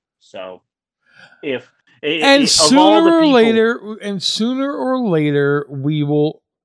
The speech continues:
Speaker 2: okay, centrist Democrat thinking, sooner or later, we will be back to normal where going to a movie theater only meant getting shot.
Speaker 1: Yeah. Yeah.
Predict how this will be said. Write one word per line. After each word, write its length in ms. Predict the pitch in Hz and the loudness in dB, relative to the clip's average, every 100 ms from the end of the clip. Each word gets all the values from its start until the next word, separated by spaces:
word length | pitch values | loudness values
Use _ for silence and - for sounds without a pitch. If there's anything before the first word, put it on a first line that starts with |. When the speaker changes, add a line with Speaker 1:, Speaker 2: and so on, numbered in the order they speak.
| _ | _
Speaker 2:
okay, 300 | 147 127 131 110 - _ - | -6 -4 -4 -6 -14 _ -8
centrist 460 | - 139 135 165 | -4 -2 0 -2
Democrat 500 | - 160 156 131 107 | -2 -2 -2 -2 -2
thinking, 400 | - 110 - 107 98 _ _ _ _ - | -4 -10 -10 -16 -16 _ _ _ _ -10
sooner 460 | - 190 220 262 | -2 0 2 2
or 80 | 254 | 2
later, 400 | 233 180 170 165 | 2 4 4 2
we 220 | 151 143 | 0 -2
will 220 | 139 135 | 0 -2
be 160 | 123 131 | -2 -6
back 480 | 101 104 131 135 - | -6 -4 -2 -2 -6
to 180 | - 147 | -6 -4
normal 880 | 143 180 233 208 139 113 107 107 - _ _ _ | 0 0 2 2 0 -2 -2 -4 -8 _ _ _
where 420 | - 127 135 127 | -4 0 2 2
going 640 | 123 107 107 127 127 127 123 | -2 -10 -4 0 0 -2 -4
to 220 | 131 123 | -4 -4
a 60 | |
movie 380 | 120 139 139 131 | -2 -2 0 -2
theater 500 | 113 123 113 113 110 117 | -4 -4 -2 0 -2 -4
only 320 | 120 117 113 | -6 -4 -4
meant 260 | 107 101 | -6 -8
getting 320 | - 107 98 92 | -8 -6 -6 -10
shot. 640 | - - 110 87 - _ _ _ _ _ _ _ _ _ _ _ _ _ | -14 -6 -4 -4 -8 _ _ _ _ _ _ _ _ _ _ _ _ _
Speaker 1:
Yeah. 120 | 302 - - - _ _ _ _ | -4 -4 -10 -20 _ _ _ _
Yeah. 220 | 190 151 | -10 -8